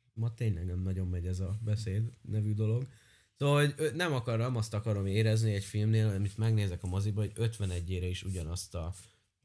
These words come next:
fingós poént, ugyanazt a Z-kategóriás, jumpscare-es szar horrort megnézem, vagy nem tudom,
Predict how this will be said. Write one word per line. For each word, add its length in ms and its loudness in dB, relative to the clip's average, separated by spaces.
fingós 500 4
poént, 500 2
ugyanazt 440 2
a 60 2
Z-kategóriás, 1120 0
jumpscare-es 600 2
szar 320 0
horrort 520 0
megnézem, 760 2
vagy 260 2
nem 220 4
tudom, 500 4